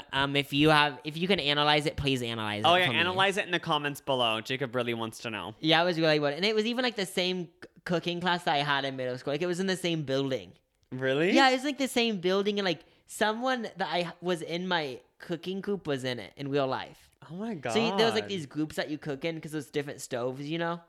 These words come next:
Speaker 1: for culinary
Speaker 2: Oh, wait,
Speaker 1: class.
Speaker 2: so you weren't going back as a nineteen-year-old 'cause they were, they were back at your middle school age, or it just wasn't being
Speaker 1: Okay,
Speaker 2: consistent?
Speaker 1: it wasn't being consistent 'cause she was the middle school age, but I,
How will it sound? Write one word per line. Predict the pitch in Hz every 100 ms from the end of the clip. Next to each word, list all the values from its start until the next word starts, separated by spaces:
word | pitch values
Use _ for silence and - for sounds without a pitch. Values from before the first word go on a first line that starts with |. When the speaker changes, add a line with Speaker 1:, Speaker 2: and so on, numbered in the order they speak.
| _
Speaker 1:
for | -
culinary | - - 143 147
Speaker 2:
Oh, |
wait, | 240
Speaker 1:
class. | 170 160
Speaker 2:
so |
you | 247 220
weren't | 247 233
going | 220 190 151
back | 147 147
as | 147
a | 143
nineteen-year-old | 139 135 - 165 170
'cause | 143 131
they | 135
were, | 131
they | 120 131
were | 135
back | 123 127 135
at |
your | 101
middle | 110 110
school | 127 175 180
age, | 196 147
or | 175
it |
just | 165
wasn't | 156 139 240 277
being | 262
Speaker 1:
Okay, | 226 202
Speaker 2:
consistent? | 147 113 - 107
Speaker 1:
it | 277
wasn't | 294 294 294
being | 247 247
consistent | 226 202 196 190 175
'cause | 175
she | - - - 233
was | 233 220 165
the | 180
middle | 156 156
school | 165 196 196
age, | 196 196 170
but | 156
I, | 156 170 175 175